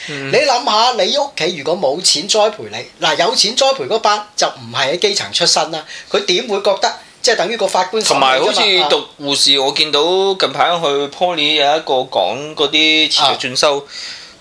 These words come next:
Speaker 1: 讀護士都廿餅嘢㗎喎，都。
Speaker 2: 要㗎，要㗎。
Speaker 1: 以前佢俾返你㗎嘛。
Speaker 2: 而家你俾返佢啊嘛。
Speaker 1: 係，即係而家佢都唔俾你㗎啦，
Speaker 2: 梗係唔俾啦，
Speaker 1: 係咪？
Speaker 2: 而家學費㗎嘛，屌你。
Speaker 1: 哦。
Speaker 2: 咁你諗下啦，如果你要喺社會上面進行一個比較高階少少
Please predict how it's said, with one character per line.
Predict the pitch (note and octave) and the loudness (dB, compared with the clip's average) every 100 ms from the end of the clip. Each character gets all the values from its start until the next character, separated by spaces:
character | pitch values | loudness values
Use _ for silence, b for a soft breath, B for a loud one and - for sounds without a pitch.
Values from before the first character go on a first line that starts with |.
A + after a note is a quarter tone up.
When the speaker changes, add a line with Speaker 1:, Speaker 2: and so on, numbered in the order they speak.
| - - | -6 -2
Speaker 1:
讀 | D3 | 0
護 | C#3+ | 0
士 | - | 2
都 | B3+ | 4
廿 | D#3+ | 4
餅 | G#2+ B2 A#2 | 2 4 2
嘢 | D#3+ B2 | 4 2
㗎 | A2 | 2
喎， | A2 A2 | 2 4
都。 | C3 | 4
Speaker 2:
要 | C3 | 4
㗎， | |
要 | F3 E3 E3 D#3+ | 4 2 2 2
㗎。 | |
Speaker 1:
以 | |
前 | E3+ D#3 | 2 4
佢 | D3+ | 2
俾 | D3+ | 2
返 | F3+ G3 | 2 2
你 | |
㗎 | D#3+ D#3+ | 2 2
嘛。 | E3 D3+ D3 B2+ | 2 2 0 -2
Speaker 2:
而 | |
家 | - G#3+ | 0 2
你 | E3+ | 2
俾 | F3+ F3 | 0 2
返 | G3 | 2
佢 | E3 E3 | 2 0
啊 | |
嘛。 | F3 D#3+ D#3+ D#3 | 2 2 2 2
Speaker 1:
係， | C3 | 2
即 | - | 2
係 | B3+ | 2
而 | F3+ | 2
家 | A#3+ | 2
佢 | G3+ | 2
都 | G#3+ | 0
唔 | C3+ | 2
俾 | A#2 | 2
你 | C#3+ B2 | 4 4
㗎 | A2+ | 4
啦， | - | 2
Speaker 2:
梗 | |
係 | - | 2
唔 | |
俾 | |
啦， | - | 2
Speaker 1:
係 | F#3 | 4
咪？ | A3 | 4
Speaker 2:
而 | C4+ | 2
家 | B3+ C4+ | 2 4
學 | A3 G#3+ | 2 2
費 | A3+ A3+ A#3 | 2 4 4
㗎 | B3+ | 2
嘛， | |
屌 | A3 G#3+ | 2 2
你。 | C4 G#3+ A3+ A#3 A3+ | 4 4 4 2 2
Speaker 1:
哦。 | C#3 C3+ - - | 0 -2 -6 -2
Speaker 2:
咁 | G3 | 0
你 | D#4 C#4 | 2 2
諗 | A3 G3 D4 | 2 0 0
下 | F#3+ G#3 | 2 4
啦， | G#3 G3+ - D3+ | 2 0 -6 -12
如 | F3+ | -6
果 | F#3 A#3+ D4 | 0 2 2
你 | |
要 | A3 | 2
喺 | G3+ G#3 | 2 2
社 | - F3 | 2 2
會 | G3+ G3 | 0 0
上 | F3+ | 0
面 | D#3+ D#3 - | 0 -4 0
進 | A#3 A3 A3+ A3+ | 2 2 0 -2
行 | C3+ | -2
一 | D#3+ B3 | 0 0
個 | G#3+ F3+ - - - | 2 -2 -4 -6 0
比 | D#3+ A3+ C#4+ | 2 2 2
較 | C#4+ G3+ F#3+ | 2 2 0
高 | - C#4 C4+ | 0 0 0
階 | C4+ B3+ B3+ | 0 2 2
少 | F3+ | 0
少 | F3+ E3+ | 0 -2